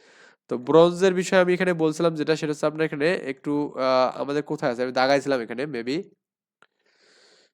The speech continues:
তো এই ব্রোঞ্জ পি-, আচ্ছা, ব্রোঞ্জ কোথায় এখানে? ব্রোঞ্জ,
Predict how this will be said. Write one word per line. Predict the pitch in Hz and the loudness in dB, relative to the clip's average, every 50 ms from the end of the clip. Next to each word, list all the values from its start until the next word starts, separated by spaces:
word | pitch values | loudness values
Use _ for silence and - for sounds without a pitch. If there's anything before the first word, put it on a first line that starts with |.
| _ _ _ | _ _ _
তো | - 120 | -8 -6
এই | 120 120 | -6 -6
ব্রোঞ্জ | 120 127 - 139 139 139 147 156 156 156 156 - _ - | -6 -6 -4 0 2 2 2 2 0 -4 -8 -14 _ -8
পি-, | - 156 143 151 147 143 135 - - _ _ _ _ _ _ _ _ _ _ _ _ _ _ _ _ - | -6 -6 -6 -6 -10 -16 -18 -18 -20 _ _ _ _ _ _ _ _ _ _ _ _ _ _ _ _ -14
আচ্ছা, | 131 120 - 120 92 - _ _ _ _ _ _ _ _ _ _ _ _ _ _ _ _ _ _ _ _ _ _ _ _ _ _ _ _ _ _ _ _ _ _ _ _ - | -14 -10 -10 -10 -12 -12 _ _ _ _ _ _ _ _ _ _ _ _ _ _ _ _ _ _ _ _ _ _ _ _ _ _ _ _ _ _ _ _ _ _ _ _ -20
ব্রোঞ্জ | 123 120 123 135 143 151 165 175 180 170 170 - - | -18 -8 -2 2 4 4 4 2 0 -4 -8 -12 -10
কোথায় | - 160 - 165 160 | -8 -4 -2 0 0
এখানে? | 160 170 170 165 | 0 0 -2 -4
ব্রোঞ্জ, | 135 123 135 135 139 147 160 165 | -4 -4 -2 -2 0 0 -2 -4